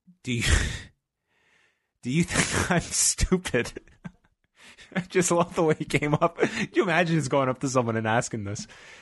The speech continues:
Uh, he knows that he's gonna R K O him out of nowhere. And Orton told him, "Relax. The last thing you need to do is allow me to get into your head." And Ricochet thought,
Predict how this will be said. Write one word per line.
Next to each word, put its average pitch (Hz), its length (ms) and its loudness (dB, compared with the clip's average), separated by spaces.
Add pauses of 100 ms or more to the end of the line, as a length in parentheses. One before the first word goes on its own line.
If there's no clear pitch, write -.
(420)
Uh, 120 360 2 (340)
he 147 160 -4
knows 165 440 2
that 151 120 4
he's 135 160 0
gonna 143 240 2
R 143 180 4
K 139 280 2
O 123 120 4
him 120 200 0
out 139 180 -2
of 113 100 -4
nowhere. 101 480 -2 (420)
And 107 160 -8
Orton 131 280 -2
told 117 240 0
him, 110 180 -2
"Relax. 117 720 0 (640)
The 117 80 -6
last 131 380 2
thing 131 260 0
you 120 120 0
need 120 200 0
to - 60 -10
do 110 400 -4
is 117 180 -8
allow 107 300 0
me 110 200 -2
to 110 120 -6
get 107 160 0
into 110 240 -2
your 101 160 0
head." 85 320 -6 (1200)
And 90 180 -10
Ricochet 107 640 2
thought, 101 320 -2